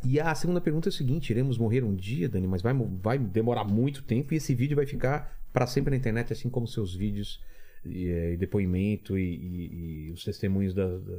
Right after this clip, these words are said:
da, das pessoas que você salvou ou que tão contando as histórias pra salvar mais pessoas. É, pra quem voltar daqui duzentos e sessenta e nove anos nesse vídeo e querer saber quais seriam suas últimas palavras, seu epitáfio.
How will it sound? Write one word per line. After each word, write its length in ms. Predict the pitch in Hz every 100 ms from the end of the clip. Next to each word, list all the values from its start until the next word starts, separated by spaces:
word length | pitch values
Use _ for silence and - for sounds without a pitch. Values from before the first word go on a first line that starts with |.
| 92
da, 240 | 90 87 90 -
das 140 | 85 -
pessoas 280 | 90 92
que 80 | -
você 160 | 98 -
salvou 560 | - 95 - 120 135 -
ou 240 | 113 131
que 160 | 131 135
tão 160 | 131 123
contando 300 | 120 110 113
as 60 | 110
histórias 440 | - 104 110 - - -
pra 140 | - 101
salvar 340 | 101 98 98
mais 380 | 98 101 - - - - - -
pessoas. 540 | 101 - 90 82 - - - - - -
É, 260 | 104 98 -
pra 120 | -
quem 100 | 196
voltar 220 | 185 160 151
daqui 220 | 131 135
duzentos 580 | 127 101 113 165 135 123
e 60 |
sessenta 640 | 127 127 113 - 135 139 131
e 100 | 113
nove 460 | 107 117 160 120 120
anos 340 | 120 120 107
nesse 400 | 110 104 - 104
vídeo 460 | 92 92 117 107 113 - -
e 60 | -
querer 200 | 113 110
saber 220 | 104 110
quais 180 | 110 -
seriam 180 | 110
suas 240 | 104 98 104
últimas 300 | - 101 -
palavras, 420 | 95 98 98 98
seu 200 | - 107
epitáfio. 720 | 110 - - 87 - - -